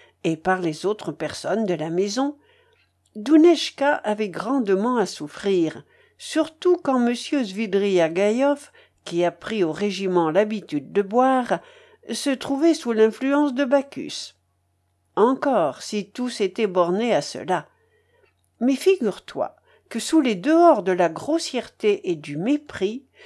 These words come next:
cet insensé cachait une passion pour Dounia. À la fin, il leva le masque,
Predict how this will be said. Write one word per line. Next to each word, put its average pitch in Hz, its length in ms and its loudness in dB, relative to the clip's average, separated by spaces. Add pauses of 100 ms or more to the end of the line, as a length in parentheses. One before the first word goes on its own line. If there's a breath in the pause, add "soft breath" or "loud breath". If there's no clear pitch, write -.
(140 loud breath)
cet 214 400 -4
insensé 311 640 2
cachait 226 640 -2
une 180 260 -2
passion 262 680 -4
pour 214 280 -6
Dounia. 165 520 0 (1200)
À 175 120 2
la 180 140 4
fin, 208 340 2 (100)
il 208 240 -2
leva 196 280 4
le 196 140 0
masque, - 540 -6